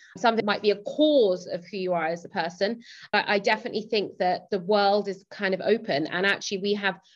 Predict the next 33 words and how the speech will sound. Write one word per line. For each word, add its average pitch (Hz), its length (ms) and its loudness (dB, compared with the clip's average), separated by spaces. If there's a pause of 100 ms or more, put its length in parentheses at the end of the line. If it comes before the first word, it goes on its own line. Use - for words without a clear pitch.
(200)
so 285 560 8
much 254 240 6
more 202 240 4
in 175 100 0
common. 160 440 -6
And 202 200 0
I 202 100 2
think 226 300 -2
we 226 140 0
let 226 460 6
our 214 120 4
differences 220 720 -2
divide 180 460 -2
us 214 360 -4 (540)
far 247 240 6
too 233 240 2
much. - 560 -6 (380)
I, 214 260 6
I 208 140 0
think 208 300 -2
that 226 140 -2
actually 220 360 0
our 202 80 4
differences 208 480 -4
should 185 120 -10
be 202 60 -8
celebrated, 202 800 2
and 180 80 0
we 185 60 -2
should - 160 -10
be 196 60 -4
bringing 214 480 2
together 214 720 0